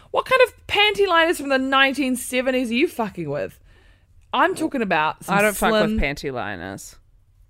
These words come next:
Speaker 1: Well, yeah,
Speaker 2: Full
Speaker 1: that's your
Speaker 2: stop.
Speaker 1: problem. You're thinking of
Speaker 2: Full
Speaker 1: pa-
Speaker 2: stop.
Speaker 1: p-, okay. Anyway, go on.
Speaker 2: Full
Speaker 1: You were
Speaker 2: stop.
Speaker 1: just saying your tampon out, whatever.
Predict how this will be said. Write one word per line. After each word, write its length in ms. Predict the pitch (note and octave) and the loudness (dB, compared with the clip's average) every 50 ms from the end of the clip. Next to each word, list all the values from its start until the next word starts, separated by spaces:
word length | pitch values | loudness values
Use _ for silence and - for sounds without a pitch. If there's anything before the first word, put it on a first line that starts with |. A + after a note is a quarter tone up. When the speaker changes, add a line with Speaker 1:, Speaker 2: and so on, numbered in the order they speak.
| _ _ - - _ _ _ _ _ | _ _ -20 -20 _ _ _ _ _
Speaker 1:
Well, 140 | G3+ G3+ F#3+ | -4 -2 0
yeah, 240 | G#3 G#3 G3 F#3 F#3+ | 2 2 2 2 2
Speaker 2:
Full 100 | - - | 0 0
Speaker 1:
that's 40 | F#3 | 0
your 120 | F#3+ - | 2 2
Speaker 2:
stop. 120 | - G3+ - | 0 0 0
Speaker 1:
problem. 300 | G3 F#3 E3+ F3+ - D#3 | 0 -2 -2 -2 -6 -6
You're 100 | E3+ F#3+ | -6 -6
thinking 300 | F#3 F#3 F3+ F3 E3+ E3 | -6 -6 -6 -4 -4 -4
of 100 | E3 D3+ | -6 -6
Speaker 2:
Full 220 | - - E3 E3+ | -10 -8 -6 -6
Speaker 1:
pa- 40 | C#3+ | -6
Speaker 2:
stop. 280 | - - D3 - - - | -6 -8 -10 -10 -10 -12
Speaker 1:
p-, 100 | E3 - _ _ _ _ _ _ - - _ _ _ _ _ F3+ | -16 -20 _ _ _ _ _ _ -20 -20 _ _ _ _ _ -16
okay. 400 | F3+ - - D3 B2 A2+ C3+ C#3+ C#3+ _ _ _ _ _ _ _ _ _ _ _ _ _ _ _ - | -16 -12 -12 -10 -10 -10 -10 -12 -16 _ _ _ _ _ _ _ _ _ _ _ _ _ _ _ -10
Anyway, 540 | F3+ F3+ E3 D3 C3 A#2+ B2 A2 A#2+ C#3+ C#3+ - _ _ | -8 -8 -6 -6 -8 -8 -8 -10 -12 -12 -14 -18 _ _
go 220 | - F3+ F3 D#3+ | -2 -2 -2 -2
on. 180 | D3 C3 B2+ C3 | -2 -6 -4 0
Speaker 2:
Full 180 | A3+ A3 G#3+ G3 | 0 2 2 2
Speaker 1:
You 120 | E3+ F3+ | 0 0
were 40 | F3+ | 0
Speaker 2:
stop. 60 | D3 - | 0 0
Speaker 1:
just 140 | G#3+ F#3+ | -2 -4
saying 140 | - G3+ F3+ | -6 -6 -6
your 80 | E3+ E3+ | -6 -6
tampon 380 | F3 F3+ C#3+ C#3 C#3 D#3 C#3 C3+ | -6 -6 -8 -8 -8 -8 -8 -6
out, 220 | C3 C3 - - | -6 -8 -8 -8
whatever. 500 | - D#3 D3 C3+ - A#2+ A#2 B2 D3+ C#3 | -8 -8 -8 -8 -8 -8 -10 -10 -12 -14